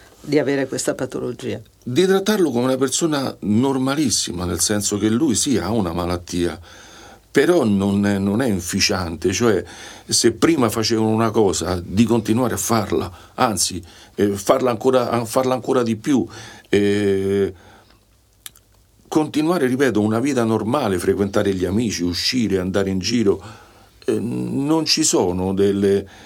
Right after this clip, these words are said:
Speaker 2: delle controindicazioni. Chiaramente di stare attento, cioè, eh, se, se devi stare attento a non prenderti un raffreddore,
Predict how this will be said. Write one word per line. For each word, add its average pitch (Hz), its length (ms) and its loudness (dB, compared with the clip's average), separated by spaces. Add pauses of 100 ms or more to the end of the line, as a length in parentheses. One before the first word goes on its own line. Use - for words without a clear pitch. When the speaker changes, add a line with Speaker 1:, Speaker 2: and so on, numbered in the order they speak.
(220)
Speaker 2:
delle 107 320 4
controindicazioni. 101 1040 0
Chiaramente 110 480 0
di 85 80 -4
stare 85 280 -2
attento, 95 440 0
cioè, 87 180 0 (320)
eh, 80 580 0
se, 87 400 0
se 90 180 -2
devi 92 180 0
stare 101 200 0
attento 98 300 0
a 92 40 -2
non 98 140 0
prenderti 101 440 0
un 101 80 2
raffreddore, 101 720 2